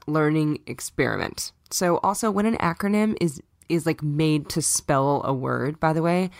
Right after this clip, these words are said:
that's called a backronym, which delights me because I always wondered when you see an acronym that's, like, kind of like, "Ugh, okay, I guess that works,"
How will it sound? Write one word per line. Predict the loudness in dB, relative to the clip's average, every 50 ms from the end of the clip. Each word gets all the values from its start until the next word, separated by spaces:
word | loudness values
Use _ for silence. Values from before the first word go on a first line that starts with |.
| -20 -20 -14
that's | -10 -8 -8 -8 -10 -10
called | -4 -2 -2 0 2 0 0 -2 -6 -14 -20 -20 -20 _ _ -6
a | -6 -6
backronym, | -4 -4 -2 -2 -2 -2 -2 -2 -2 0 0 0 0 0 0 0 -2 -4 -4 -6 -8 _ _ _ _ _ _ _
which | 0 2 2 2 2 0 -4 -6 _ _ _ -8
delights | -4 -2 0 2 0 0 0 -2
me | -2 -2 -2
because | -2 -2 -2 0 0
I | 2 2
always | 2 0 0 0
wondered | 0 0 0 0 0 -2 -2 -4
when | -4 -2 0 2
you | 2 2
see | 0 0 0 0
an | 0
acronym | 2 0 0 -2 -2 -2 0 0 0 0
that's, | -2 -2 -2
like, | -4 -6 -6 -8 _
kind | -16 -14 -12 -10 -6 -4 -2 0
of | 0 -2 0
like, | -2 -2 -2 -2 -6 -12 -20 -12 -6
"Ugh, | -4 -2 0 0 -2 -4 -6 -10 -4 0 0
okay, | 0 0 0 0 2 2 2 2 0
I | 0 0
guess | 0 -2 -2 0
that | 0 0 0 0
works," | 0 0 0 -2 -4 -8 -16